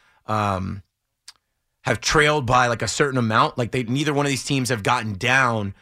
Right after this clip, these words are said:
by more than, like, a touchdown in their games this year. They've trailed, but they haven't been, you know, uh, in the hole too much. So I think if there's a chance for the Chiefs to pull it off, they gotta take a lead early, and Pat Mahomes has to be Houdini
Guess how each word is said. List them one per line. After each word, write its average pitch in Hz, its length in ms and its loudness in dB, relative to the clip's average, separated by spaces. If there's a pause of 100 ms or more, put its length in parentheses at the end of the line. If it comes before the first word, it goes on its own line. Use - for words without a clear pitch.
(300)
by 117 200 2
more 120 220 0
than, 120 160 -2
like, 113 120 -2
a 113 60 0
touchdown 107 640 -2 (380)
in 117 440 0
their 120 160 -2
games 120 360 2
this 110 180 -4
year. 107 120 0
They've 135 140 0
trailed, 143 360 0
but 117 100 -2
they 120 100 0
haven't 127 280 2
been, 120 300 0
you 113 100 -2
know, 101 240 -4 (440)
uh, 113 140 -6
in 135 140 0
the 110 120 0
hole 131 260 2
too 110 180 -4
much. 101 240 -4
So 98 280 -6 (340)
I 120 80 -2
think 131 180 -2
if 113 100 -8
there's 135 200 2
a 117 60 -2
chance 147 520 0 (340)
for 135 540 0
the 113 180 -6
Chiefs 165 380 0
to - 80 -4
pull 151 200 0
it 143 80 0
off, 147 240 2
they 131 100 -2
gotta 127 180 2
take 131 160 -4
a 113 60 -4
lead 123 240 -2
early, 131 480 0 (340)
and 117 320 2
Pat 139 180 2
Mahomes 127 440 0
has 123 300 0
to 117 340 -2
be 113 160 -4
Houdini 127 680 -2